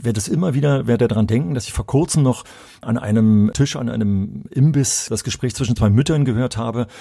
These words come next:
Die eine Mutter fragt die andere, äh, "Sag mal,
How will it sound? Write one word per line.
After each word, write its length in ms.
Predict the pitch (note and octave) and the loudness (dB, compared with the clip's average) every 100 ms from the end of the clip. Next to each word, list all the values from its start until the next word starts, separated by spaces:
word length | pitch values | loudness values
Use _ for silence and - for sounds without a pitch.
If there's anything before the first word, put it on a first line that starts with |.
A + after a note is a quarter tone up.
| - - - | -20 -12 -8
Die 100 | A2 | -4
eine 240 | A2+ C3 | 0 2
Mutter 260 | A#2 B2 B2+ | 2 2 -2
fragt 360 | - A2+ - | -2 -6 -6
die 100 | A#2 | -6
andere, 520 | - A2+ A2 A2 A2 - | -2 0 0 2 0 0
äh, 160 | G2+ | -2
"Sag 160 | F#2 G2 | -2 0
mal, 180 | G#2 | 0